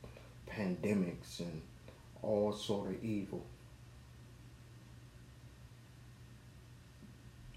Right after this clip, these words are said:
They passed this off as God being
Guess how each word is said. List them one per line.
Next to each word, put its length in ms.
They 120
passed 560
this 220
off 280
as 140
God 480
being 460